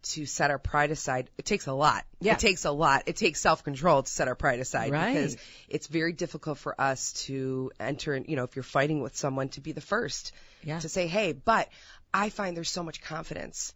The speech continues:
Speaker 1: You gain so much confidence and you own who you are. When I, if you and I are arguing and you're mad at me, it takes a lot for me to come to you and say, "Robbie, I was wrong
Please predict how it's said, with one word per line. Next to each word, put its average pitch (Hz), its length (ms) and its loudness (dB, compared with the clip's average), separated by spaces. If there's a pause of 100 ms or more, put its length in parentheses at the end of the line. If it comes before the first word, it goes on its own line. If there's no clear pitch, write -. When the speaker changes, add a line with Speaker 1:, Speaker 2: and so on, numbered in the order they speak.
Speaker 1:
You 170 120 -8
gain 175 260 -2
so 165 180 -4
much 175 220 -8
confidence 151 680 -4
and 147 100 -6
you 151 220 -6
own 175 280 4
who 139 160 -8
you 147 180 -2
are. 156 200 4
When 139 200 -4
I, 175 180 2 (320)
if - 140 -16
you 202 100 0
and 202 80 4
I 170 80 4
are 156 120 0
arguing 143 520 -2 (300)
and 143 120 -6
you're 165 280 0
mad 156 280 2
at - 120 -6
me, - 240 -12 (420)
it 208 100 -2
takes - 240 -6
a 180 60 -4
lot 165 280 6
for - 100 -14
me 160 100 -4
to 151 60 -10
come 156 200 -8
to 143 60 -6
you 139 60 -8
and 143 60 -14
say, 143 160 -10
"Robbie, 165 500 4 (920)
I 156 100 4
was 143 160 2
wrong 143 380 -2